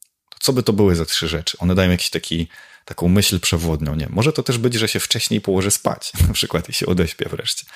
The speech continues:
Ale trzy rzeczy, trzy rzeczy na tydzień. Nie? Zaczynam tydzień i myślę sobie: „Dobra, w tym tygodniu się wydarzy masa rzeczy, mam masę spotkań, ale jakie trzy rzeczy musiałyby się wydarzyć w tym tygodniu, żebym skończył ten tydzień z takim poczuciem:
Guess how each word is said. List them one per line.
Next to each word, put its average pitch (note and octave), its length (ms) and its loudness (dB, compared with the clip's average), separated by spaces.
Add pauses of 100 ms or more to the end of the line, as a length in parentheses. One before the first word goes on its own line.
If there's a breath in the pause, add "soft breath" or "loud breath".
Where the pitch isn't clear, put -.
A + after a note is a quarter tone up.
(420 loud breath)
Ale F2+ 180 0
trzy - 200 2
rzeczy, F2+ 260 0
trzy - 120 -2
rzeczy B2 180 0
na A2 100 2
tydzień. F2 480 -2 (640)
Nie? A#2 140 0
Zaczynam F#2+ 380 2
tydzień G#2 300 0
i F2 60 2
myślę F2+ 240 0
sobie: E2 300 -2 (300 loud breath)
„Dobra, F#2+ 240 2
w - 60 -10
tym A2+ 120 0
tygodniu C3 360 0
się A#2 120 2
wydarzy G#2 380 2
masa G2 280 2
rzeczy, - 260 -4
mam F2 140 2
masę G#2 240 2
spotkań, - 400 -6 (320 loud breath)
ale F#2 180 0 (480)
jakie B2 240 0
trzy - 220 2
rzeczy C3+ 240 0
musiałyby G#2+ 340 0
się G2 120 0
wydarzyć F#2 440 0
w - 60 -6
tym F2 140 0
tygodniu, E2+ 480 2
żebym G2+ 240 2
skończył A#2+ 360 -2
ten G#2 140 2
tydzień G#2+ 240 2
z - 60 -2
takim F#2+ 240 0
poczuciem: F2+ 440 0